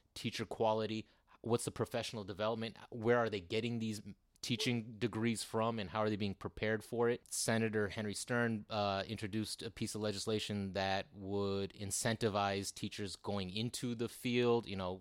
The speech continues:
through tax credits and, um, that kind of angle. Um, at the state level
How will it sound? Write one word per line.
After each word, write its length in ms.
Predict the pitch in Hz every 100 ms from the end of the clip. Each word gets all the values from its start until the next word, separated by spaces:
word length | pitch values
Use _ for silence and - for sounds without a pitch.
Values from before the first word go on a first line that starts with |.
| -
through 220 | 98 101 90
tax 320 | - 98 -
credits 460 | - 107 101 92 -
and, 240 | 90 87 - - - -
um, 480 | 95 95 92 87 85 - - -
that 160 | - 110
kind 180 | 123 117
of 80 | 110
angle. 420 | 117 113 113 107 - - _ _ _ -
Um, 460 | 107 104 104 101 107
at 120 | 110
the 80 | 117
state 460 | - - 160 180 - -
level 580 | - 113 123 107 95 90